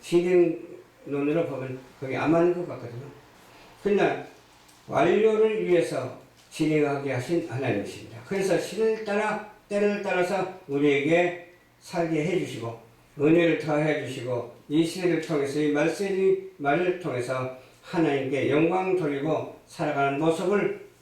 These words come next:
나타내게 그렇게 예정하셨다는 뜻입니다. 성령을 우리 성도들에게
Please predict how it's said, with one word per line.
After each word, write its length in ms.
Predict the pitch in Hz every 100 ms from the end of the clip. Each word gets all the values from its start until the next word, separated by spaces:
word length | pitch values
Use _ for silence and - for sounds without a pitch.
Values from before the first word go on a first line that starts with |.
| -
나타내게 1120 | 135 135 143 131 131 135 147 175 - - - _ _ _ _ _ _ _
그렇게 640 | - 214 214 170 127 117 - - _ _ _
예정하셨다는 1080 | 143 156 151 120 156 147 135 139 139 135 - -
뜻입니다. 500 | 151 - - - - - - - - _ _ _
성령을 640 | - 185 180 180 180 160 143
우리 240 | 170 175
성도들에게 880 | - 190 190 180 180 190 185 - -